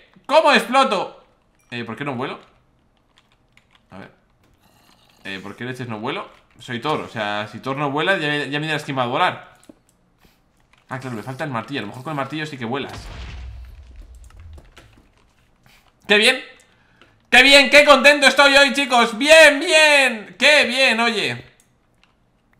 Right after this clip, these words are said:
Ojo, ¿este quién es? Toma por saco. Esto es de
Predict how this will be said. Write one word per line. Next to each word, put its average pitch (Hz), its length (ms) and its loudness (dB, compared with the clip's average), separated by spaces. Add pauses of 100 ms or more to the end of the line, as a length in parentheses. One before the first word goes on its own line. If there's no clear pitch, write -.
(680)
Ojo, - 180 -20
¿este 113 180 -14
quién 107 140 -12
es? 190 300 -18 (420)
Toma 110 200 -16
por - 100 -20
saco. - 160 -20
Esto 131 140 -16
es 139 60 -10
de 117 600 -6